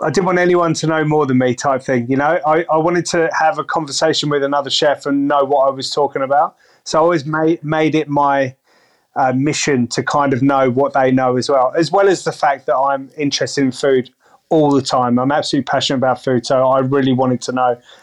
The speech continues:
and I cook in all my spare time as well. So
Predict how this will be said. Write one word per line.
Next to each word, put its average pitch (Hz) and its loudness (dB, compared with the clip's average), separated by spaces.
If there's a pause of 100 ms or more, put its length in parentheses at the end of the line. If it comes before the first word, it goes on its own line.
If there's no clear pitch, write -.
(120)
and 135 0
I 131 0
cook - -2
in 139 2
all 135 2
my 131 2 (440)
spare 156 2
time 139 0
as 131 -2
well. 139 4
So 147 0